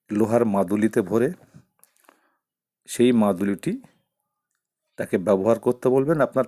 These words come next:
পেশেন্টকে। সাথে সাথে এটাও বলে রাখবো, আর একটা কপি যেটা লিখছেন, ওটা একটা বোতলের মধ্যে, ওই কপিটা যেটা লিখলেন, ওটা একটা বোতলের মধ্যে দিয়ে গঙ্গা জল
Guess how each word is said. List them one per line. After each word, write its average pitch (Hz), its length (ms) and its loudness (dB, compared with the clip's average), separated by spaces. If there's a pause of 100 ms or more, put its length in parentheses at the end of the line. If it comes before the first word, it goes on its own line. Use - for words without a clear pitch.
পেশেন্টকে। 156 420 -4 (840)
সাথে 131 320 0
সাথে 185 240 0
এটাও 165 260 4
বলে 123 220 2
রাখবো, 104 200 -2 (520)
আর 107 140 4
একটা - 220 -4
কপি 127 260 0
যেটা 113 240 2
লিখছেন, 127 300 -2 (480)
ওটা 117 200 0
একটা - 160 -2 (140)
বোতলের 135 460 2
মধ্যে, 131 220 -2 (760)
ওই 110 180 2
কপিটা 127 380 2
যেটা 127 220 4
লিখলেন, 147 220 2
ওটা 127 140 0
একটা 120 200 2
বোতলের 120 380 2
মধ্যে 131 260 0
দিয়ে 160 140 2 (100)
গঙ্গা 107 320 4
জল 104 120 2